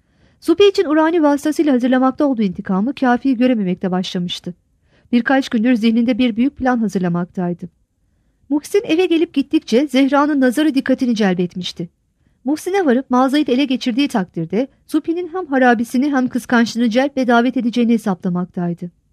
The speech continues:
Çünkü bu sayede bir kere Supi'nin yegane menba-i serveti kesilmiş, kurutulmuş olacaktı. Bundan başka Supi'nin gönlünde kabuk bağlamış bile olsa yine kendisine ait bazı yaraların eksik olmayacağını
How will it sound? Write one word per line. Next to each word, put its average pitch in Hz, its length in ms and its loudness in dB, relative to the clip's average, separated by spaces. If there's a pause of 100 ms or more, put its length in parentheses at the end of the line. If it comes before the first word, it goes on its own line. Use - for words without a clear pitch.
(500)
Çünkü 359 280 0
bu 415 60 2
sayede 349 400 2
bir 381 120 2
kere 320 220 -2
Supi'nin 294 420 -6
yegane 254 460 2
menba-i 240 460 2
serveti 220 420 -2
kesilmiş, 202 520 -6
kurutulmuş 214 480 -6
olacaktı. 175 600 -6 (720)
Bundan 381 320 0
başka 349 320 0
Supi'nin 311 380 -4
gönlünde 226 380 0
kabuk 254 320 -4
bağlamış 240 420 2
bile 196 120 -2
olsa 190 340 -4 (200)
yine 294 160 0
kendisine 294 440 -2
ait 277 260 -2
bazı 277 260 2
yaraların 247 400 2
eksik - 320 -8
olmayacağını 196 680 -2